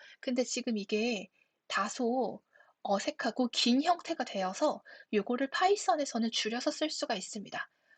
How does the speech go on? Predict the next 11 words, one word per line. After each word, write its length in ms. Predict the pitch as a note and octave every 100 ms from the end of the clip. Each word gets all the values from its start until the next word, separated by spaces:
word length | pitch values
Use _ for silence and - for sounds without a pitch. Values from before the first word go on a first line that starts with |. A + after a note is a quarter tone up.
| _
어떻게 440 | - G3+ - E4 D#4+
줄여서 360 | D#4 A3 A3 A3+
쓸 160 | C#4+
수가 260 | C4+ - A#3+
있냐면 480 | F3+ F3+ F#3 C4 - _ _ _ _ - - - -
같은 460 | - - - E4+ E4+
중복되는 800 | - A#3 B3 D#4 - C4 A3 A3
거 200 | C4+ G#3
요거를 480 | F#3+ A3 A3+ D4+
삭제해버려요. 760 | C4 - - F4+ D#4 B3+ F#3+ - - - _ _ _ _ _ _ _ _
그러면은 640 | - C#4 B3 A#3 C4+ E4